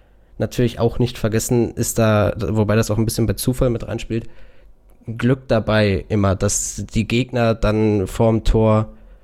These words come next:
nicht, nicht das Tor treffen. Das war ja natürlich auch beim, in der Hinrunde beim Spiel gegen Nürnberg der Fall, wo, ich glaub, Scheffler war's, den Ball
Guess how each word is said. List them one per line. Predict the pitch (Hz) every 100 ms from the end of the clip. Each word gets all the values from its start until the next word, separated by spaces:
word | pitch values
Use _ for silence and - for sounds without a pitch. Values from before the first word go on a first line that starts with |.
| -
nicht, | 117 113 - -
nicht | 120 -
das | 107
Tor | - 127
treffen. | 127 120 - 127 120
Das | 107 -
war | 110
ja |
natürlich | 107 107 113 -
auch | 110
beim, | - 107 104 104 107 107
in | 110
der | 107
Hinrunde | 123 120 120 117
beim | 110
Spiel | - - 110
gegen | 107 110 107
Nürnberg | 117 127 117
der | 110
Fall, | 107 117 113 120 - - - - -
wo, | 104 113 110 107 107 98 87
ich | - 104
glaub, | 110 110 - -
Scheffler | 135 - 139 120
war's, | 120 123 127 - - - _ _
den | - 95 85 117 110
Ball | 113 117 117 110 107